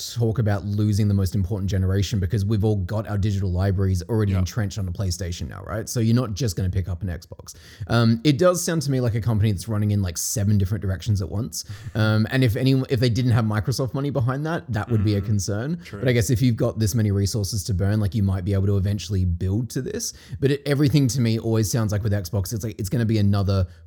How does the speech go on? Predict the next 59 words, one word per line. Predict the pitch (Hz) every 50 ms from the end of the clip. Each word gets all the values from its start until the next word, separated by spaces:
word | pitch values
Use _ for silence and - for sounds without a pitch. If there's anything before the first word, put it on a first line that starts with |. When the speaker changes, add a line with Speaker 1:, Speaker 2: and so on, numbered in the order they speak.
| - - -
Speaker 1:
four | - 120 113 107
or | 104 95
five | - 120 107 98 95 90
years | 98 98 95 92 90
before | 107 101 85 - 107 101
we | 98 98
see | 92 - - 117 98 98
their | 92 98
true | 90 - - - 101 95
vision | 90 85 90 87 98 98 92 87 87
sort | 87 113 95
of | 92 92
come | - 101 90 87
to | - 98
life. | 85 87 85 82 80 90 - - 233
Speaker 2:
Yeah. | 214 170
Speaker 1:
And | - 214
that's, | 262 254 - - - - - - _ _ _ -
that's | 165 185 170 -
fine. | - 147 160 139 123 110 107 113
You | 131 123
know, | 110
for | 95
me, | 131 127 127 117
I'm | 110 117
a | 107
PlayStation | - 127 120 - - 98 90 - 98
gamer. | 92 95 101
I | 113
don't | 120 104
really | 85 85
give | 87 101 107
a | 98
shit, | - - 95 78 -
right? | 98 95 95 98
Do | 98 123
what | 113 113
you | 104 98
need | 101 104 101 95 87
to | - 101
do. | 92 107 135 131 87 92 - - - - -
Um, | - 110 110 110 110 110 107 107 107 92
but | 107 120 117
I | 120
do | 107 127 127
wonder | 117 120 110 104
how, | 82 104 107
like, | 101 101 101
the | - 117 -
average | - 101 92 104 95
Xbox | 87 95 87 - - 107 85 78 - 78
owner | 82 95 87 92
feels | 95 - - 101 98 95 95 95 95 92 - -
having | - 107 120 110 110 107
them | 104 101 98 98 98
sort | 95 - 123 104
of | 98
be | 104
like, | 101 101 107